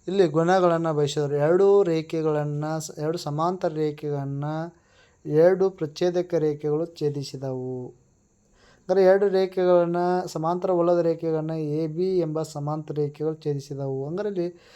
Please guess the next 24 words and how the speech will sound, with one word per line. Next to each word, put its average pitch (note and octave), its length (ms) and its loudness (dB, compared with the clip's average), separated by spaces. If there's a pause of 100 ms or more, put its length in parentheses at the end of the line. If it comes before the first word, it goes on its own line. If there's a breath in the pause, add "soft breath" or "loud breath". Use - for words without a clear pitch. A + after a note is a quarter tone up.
(160 loud breath)
ಕೋನ F3 240 0
ಒಂದು, F3 380 0
ಕೋನ F3 260 -4
ಎರಡು, E3+ 420 0
ಕೋನ E3 240 -4
ಮೂರು, D#3+ 380 -4
ಕೋನ D#3 280 -8
ನಾಲ್ಕು, D3+ 440 -8
ಕೋನ D3+ 180 -4
ಐದು, D#3+ 280 -4
ಕೋನ D3 260 -6
ಆರು, D3+ 280 -4
ಕೋನ D3 240 -8
ಏಳು, C#3+ 340 -2
ಕೋನ D3 260 -10
ಎಂಟಕ್ಕೆ C#3+ 540 -8
ಇರ್ತಕ್ಕಂಥ F#3+ 500 -8
ಸಂಬಂಧಗಳೇನು, E3+ 920 -4
ಯಾವ್ಯಾವ D#3 260 -2
ಗುಣ D#3 220 -6
ಬಳಸಿದ್ದಾರೋ C3+ 600 -8
ಅನ್ನೋದು C3+ 240 -16
ತಿಳ್ಕೊಂಡಿದ್ದೆ. C#3+ 340 -10
ನೋಡ್ರಿ, G3 360 -6